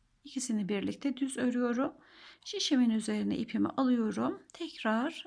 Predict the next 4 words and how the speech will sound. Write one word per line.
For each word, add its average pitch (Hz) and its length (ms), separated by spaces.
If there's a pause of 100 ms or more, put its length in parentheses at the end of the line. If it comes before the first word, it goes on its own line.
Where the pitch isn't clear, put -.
ilmeğimi 226 500
boş 294 260
alıyorum. 294 480 (800)
Hem 381 240